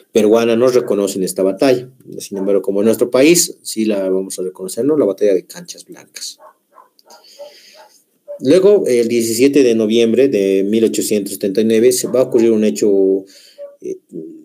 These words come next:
un hecho curioso, trágico, penoso para nuestro país, que va a ser encabezado por el presidente Hilarión Daza, que va a ser la contramarcha de Camarones o la retirada de Camarones.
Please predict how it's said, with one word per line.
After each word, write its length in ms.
un 180
hecho 320
curioso, 960
trágico, 880
penoso 480
para 220
nuestro 360
país, 480
que 100
va 120
a 40
ser 140
encabezado 520
por 120
el 100
presidente 880
Hilarión 500
Daza, 440
que 120
va 100
a 20
ser 300
la 160
contramarcha 720
de 100
Camarones 640
o 100
la 120
retirada 600
de 120
Camarones. 960